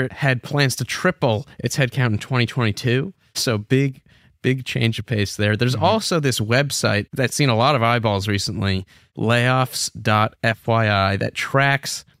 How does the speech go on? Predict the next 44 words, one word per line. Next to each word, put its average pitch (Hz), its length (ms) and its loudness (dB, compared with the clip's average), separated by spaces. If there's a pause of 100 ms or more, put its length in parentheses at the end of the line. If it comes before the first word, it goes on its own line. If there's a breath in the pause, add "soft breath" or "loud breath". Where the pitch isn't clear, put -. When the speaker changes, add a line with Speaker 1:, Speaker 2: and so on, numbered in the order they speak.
(140)
Speaker 1:
all 123 120 2
these 113 200 0
layoffs 117 540 2
at 104 160 0
tech 131 220 -2
companies. 110 400 -2
And 110 160 -2 (240 soft breath)
just - 180 0
in 196 80 2
the 139 60 4
last 143 240 2
couple 131 200 0
of 120 40 2
weeks, 131 340 -2 (180)
twenty-five 156 540 0
percent 120 400 -2 (200)
of 104 340 0
Cameo 110 540 2
was 107 160 0
laid 104 200 0
off. 101 240 0 (180 loud breath)
Speaker 2:
Mm-hmm. 117 140 -2
Speaker 1:
On 135 280 4
Deck, 104 360 -2
twenty-five 104 460 -2
percent. - 300 -4
Carvana, 120 640 2
twelve 123 320 -2
percent. 107 320 -2
I 101 40 -6
think 113 140 -4
that's 104 260 -6
twenty-five 117 480 -2
hundred 107 280 -2
people. 113 440 -4 (480 soft breath)
Uh, 110 160 2
Speaker 2:
Wow. 104 140 0
Speaker 1:
Zwift, 143 400 -2
which 120 160 -2
is 127 80 0
a 117 80 0
really 165 160 2
cool 127 220 -2
company, 104 640 -2